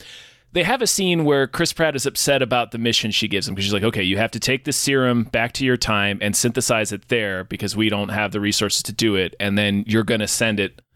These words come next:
to the future so we can kill the aliens." And like, "But that'll mean you won't exist." And she's like, "Yeah." And so, like, that's the big, like, sh-, I think that was the idea behind telling him, "You, I need you because you'll do what nobody else will do." Like, she knows he'll do it,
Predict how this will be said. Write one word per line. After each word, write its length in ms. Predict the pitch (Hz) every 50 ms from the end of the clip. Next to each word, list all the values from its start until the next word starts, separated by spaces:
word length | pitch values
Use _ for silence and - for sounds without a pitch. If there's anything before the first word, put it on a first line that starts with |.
| - - -
to 120 | - - 120
the 100 | 104 95
future 420 | - - 117 110 104 - 107 95
so 140 | - - 104
we 100 | 101 98
can 160 | - - 98
kill 200 | 92 - 104 95
the 120 | 92 90 90 87
aliens." 320 | 85 85 87 90 90 -
And 80 | - 92
like, 160 | 90 90 -
"But 80 | - -
that'll 220 | - - 90 90
mean 200 | 92 95 92 90
you 80 | 95 107
won't 200 | 95 92 90 85
exist." 440 | 90 101 - - 95 85 - - -
And 60 | - -
she's 140 | - 107
like, 160 | - 95 - 104
"Yeah." 220 | 104 87 - - - - - - - - - - - - - - - - - - _ _ _ _ _ _ -
And 180 | - 135 131 123
so, 80 | -
like, 180 | 131 135 139 120
that's 280 | - 139 139 143 - -
the 100 | - 139
big, 320 | 110 - 135 127 110 104 - _ _ _ -
like, 180 | 156 151 131 -
sh-, 160 | - - - 170 190 185 -
I 100 | - 147
think 380 | 139 - - - 202 214 - -
that 180 | 180 156 185
was 120 | 156 135 -
the 140 | 143 139
idea 460 | 131 123 123 107 123 123 127 131 131 127
behind 380 | 110 127 104 110 123 123 113
telling 340 | - 123 127 123 123 123 123
him, 240 | 120 113 113 110 113
"You, 140 | 120 120 -
I 140 | 110 117 117
need 260 | 117 117 117 113 -
you 140 | - 117 117
because 300 | 113 117 - 117 107 107
you'll 160 | 113 113 110
do 280 | 101 92 110 107 104 104
what 180 | 101 104 - 92
nobody 280 | 104 104 95 98 98
else 200 | 101 101 98 -
will 60 | 104 95
do." 140 | 101 104 107
Like, 120 | 101 101
she 160 | - - 131
knows 240 | 127 120 113 110 -
he'll 320 | - - 107 120 139 127 120
do 280 | 107 - 120 117 120
it, 180 | 117 120 120